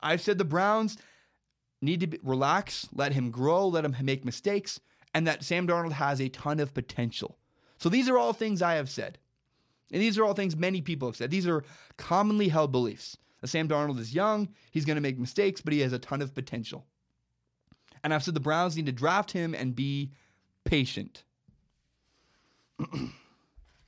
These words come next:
So I think it's interesting. Um, Sam Darnold in Cleveland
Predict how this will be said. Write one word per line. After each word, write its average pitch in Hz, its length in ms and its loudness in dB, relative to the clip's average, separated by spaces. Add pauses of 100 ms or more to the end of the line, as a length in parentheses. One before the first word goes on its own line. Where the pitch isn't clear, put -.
(1200)
So 190 120 2
I - 20 6
think 254 140 6
it's 208 80 0
interesting. 165 560 0 (1600)
Um, 147 480 -2 (2000)
Sam 240 340 0
Darnold 180 380 4
in 156 160 2
Cleveland 165 500 0